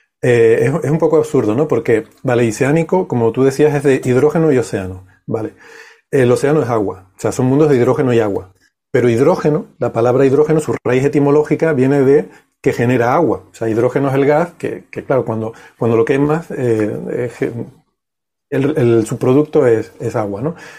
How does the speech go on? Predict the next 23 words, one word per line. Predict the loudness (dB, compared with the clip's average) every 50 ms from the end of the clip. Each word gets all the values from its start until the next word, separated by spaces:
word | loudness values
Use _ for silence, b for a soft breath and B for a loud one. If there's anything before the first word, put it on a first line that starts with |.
| B B
El | -4 0
hidrógeno | 0 2 2 2 0 0
en | 0
contacto | 0 0 0 0 2 2 2
con | 2 2
el | 2
oxígeno | 0 0 -2 -4 -2 0 0 0 0
rápidamente, | 0 0 2 2 2 2 2 2 0 0 2 2 2 4 4 2 0 -2 B B B B B B _ -10
eh, | -8 -8 -4 -2
tiene | 0 0 2
una | 0 0
combustión | 0 0 0 0 0 -2 -2
explosiva | -2 0 0 2 2 2
y |
genera | 2 0 0 0 0
agua. | 0 0 -2 -4 -6 -4 -2
Pero | 0 2
hidrógeno | 4 4 2 2 2 0 0
significa | 0 2 2 2 2 2 2
literalmente | 2 4 4 4 4 4 2 2 2 0 -2 -4 B B B B B B B _ _ -4
que | -4 -2
genera | 0 0 0 2 2 2
agua. | 2 2 0 0 -2